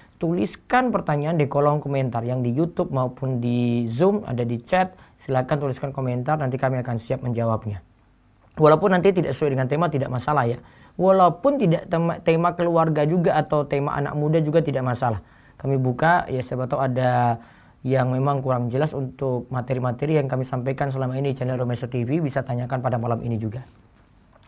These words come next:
Dari Ibnu Umar, ya, radhiyallahu anhuma,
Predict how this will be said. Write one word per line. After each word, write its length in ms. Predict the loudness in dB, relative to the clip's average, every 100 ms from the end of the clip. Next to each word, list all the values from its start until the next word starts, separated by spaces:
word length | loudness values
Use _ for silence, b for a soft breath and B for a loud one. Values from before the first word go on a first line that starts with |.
| B B B B B
Dari 400 | 6 8 8 6
Ibnu 240 | 4 4 4
Umar, 480 | 6 6 6 2 -10 _ _ _ _ _ _ _ _ _ _ _ _ _ _
ya, 320 | -12 -10 0
radhiyallahu 640 | 4 4 6 8 8 8
anhuma, 480 | 8 6 6 4 0